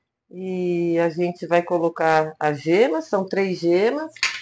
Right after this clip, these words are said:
e aí é meia xícara de, de farinha só. Então é bem pouca farinha, por isso que ele fica mais levinho. E o sabor do cará é muito gostoso, né? Eu gosto bastante.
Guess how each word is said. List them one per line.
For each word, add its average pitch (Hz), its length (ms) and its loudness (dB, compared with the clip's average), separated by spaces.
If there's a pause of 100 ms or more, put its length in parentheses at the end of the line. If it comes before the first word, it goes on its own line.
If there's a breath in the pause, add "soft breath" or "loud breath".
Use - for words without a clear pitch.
(140 loud breath)
e 226 100 2
aí 233 220 4
é 247 80 6
meia 262 520 4
xícara 208 680 2
de, 175 340 0 (1040)
de 175 140 -12
farinha 170 500 0
só. 120 320 -4 (840 soft breath)
Então 196 200 -6
é 190 60 -2
bem 208 440 4
pouca 170 380 4
farinha, 151 360 2
por 175 120 -8
isso 208 120 -12
que - 80 -4
ele 185 100 -4
fica 175 260 -2
mais 156 240 2
levinho. 143 580 -2 (400 soft breath)
E 180 120 -2
o 226 60 2
sabor 208 520 4
do 190 100 -6
cará 170 320 6
é 196 60 4
muito 214 260 -2
gostoso, 151 540 0
né? 156 380 -2
Eu 160 180 0
gosto 151 360 -2
bastante. 143 760 -8